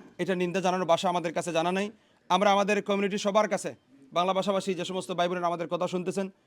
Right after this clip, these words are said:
সবার কাছে আমাদের মেসেজ, আল খায়ের ফাউন্ডেশন আপনাদের, ইকরা বাংলা টিভি আপনাদের,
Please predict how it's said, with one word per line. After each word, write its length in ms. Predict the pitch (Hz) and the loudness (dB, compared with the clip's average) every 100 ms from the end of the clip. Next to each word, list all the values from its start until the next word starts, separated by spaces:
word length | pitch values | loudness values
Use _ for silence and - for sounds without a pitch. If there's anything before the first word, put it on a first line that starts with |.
| _ - | _ -6
সবার 260 | 196 202 | 2 4
কাছে 160 | 208 196 | 4 2
আমাদের 260 | 190 185 180 | 0 0 -2
মেসেজ, 280 | 185 190 | -2 0
আল 100 | 180 | 0
খায়ের 140 | 175 185 | 0 -2
ফাউন্ডেশন 320 | 180 180 190 | -2 -2 0
আপনাদের, 320 | 175 190 190 196 _ _ _ | 0 0 -4 -6 _ _ _
ইকরা 200 | 190 196 | -2 0
বাংলা 200 | 190 185 | 2 0
টিভি 220 | 185 190 | 0 -2
আপনাদের, 320 | 185 196 202 | 0 0 0